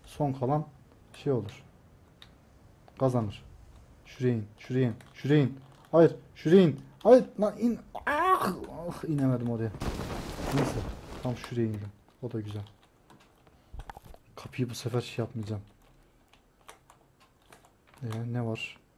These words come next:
Atlet. Kirli atlet, gri. Ha, atlet güzelmiş lan. Sırt çantasını al. Kirliymiş ama olsun. Kirli milli idare edeceğiz. Onu al. Onu al. Sis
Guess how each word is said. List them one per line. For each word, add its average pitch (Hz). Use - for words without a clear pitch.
Atlet. -
Kirli 127
atlet, -
gri. 107
Ha, 135
atlet 131
güzelmiş 135
lan. 135
Sırt -
çantasını 120
al. 113
Kirliymiş 131
ama 175
olsun. 139
Kirli 117
milli 117
idare 107
edeceğiz. -
Onu 120
al. 123
Onu 117
al. 113
Sis -